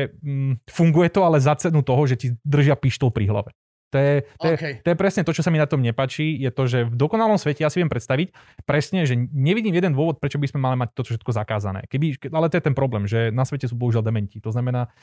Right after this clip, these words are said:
Speaker 1: že musia
Speaker 2: People
Speaker 1: sa
Speaker 2: suck.
Speaker 1: Áno, takže
Speaker 2: Some
Speaker 1: u-
Speaker 2: people suck.
Speaker 1: Takže to je presne ten moment, že keby mali všetci to zmyšľanie takéto pohodové a nikto by sa neurážal a neviem čo všetko, tak vtedy by to fungovalo. Lenže to by sme museli žiť v ideálnom svete.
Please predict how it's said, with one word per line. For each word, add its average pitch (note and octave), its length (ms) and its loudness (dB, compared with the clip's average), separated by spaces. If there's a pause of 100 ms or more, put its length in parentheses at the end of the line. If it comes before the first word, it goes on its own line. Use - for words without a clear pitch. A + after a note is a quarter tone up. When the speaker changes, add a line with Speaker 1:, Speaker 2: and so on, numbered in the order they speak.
(120)
Speaker 1:
že A#2+ 180 0
musia D4 240 4
Speaker 2:
People - 80 4
Speaker 1:
sa G#3+ 240 2
Speaker 2:
suck. - 240 -8
Speaker 1:
Áno, B2+ 240 -2
takže A#2 240 -2
Speaker 2:
Some A#3+ 160 2
Speaker 1:
u- A#3 80 0
Speaker 2:
people G3+ 400 -4
suck. B2+ 260 -8
Speaker 1:
Takže C3+ 380 0
to C#3+ 100 -2
je E3 140 4
presne D3+ 340 0
ten C#3 140 0
moment, A#2+ 320 0
že A2+ 280 -2 (280)
keby D3 240 0
mali D3 240 2
všetci - 240 -6
to B2+ 80 -2
zmyšľanie C3+ 400 0
takéto B2+ 240 -2
pohodové D3 640 2
a G#2+ 340 -2
nikto A#2+ 220 -2
by A#2 60 -2
sa A#2 100 -4
neurážal C#3+ 880 4
a A2 160 -4
neviem C3 240 0
čo - 80 -4
všetko, C3+ 240 -2
tak - 160 -4
vtedy C#3 160 -2
by B2+ 80 -4
to A#2+ 100 -6
fungovalo. G#2+ 460 -2
Lenže A2 160 -2
to C3+ 80 -4
by C3+ 80 -4
sme C#3 80 -2
museli B2+ 240 -2
žiť A2+ 80 -2
v A2+ 100 -2
ideálnom A#2 300 0
svete. A2 320 -8